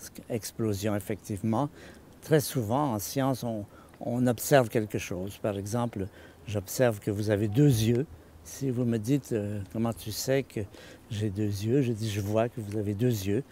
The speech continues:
Pourquoi vous n'en avez pas trois ? Je ne sais pas. <laughs> Vous en avez deux, c'est comme ça.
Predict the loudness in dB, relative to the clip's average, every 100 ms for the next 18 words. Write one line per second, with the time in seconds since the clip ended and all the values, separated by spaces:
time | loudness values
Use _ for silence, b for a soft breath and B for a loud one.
0 | B B B -12 -4 2 4 4 2 2
1 | 2 0 -2 0 2 2 -2 -4 -6 -2
2 | -2 -2 -4 -6 -6 -20 -8 2 4 6
3 | 6 4 2 2 0 -2 -4 -4 -4 -6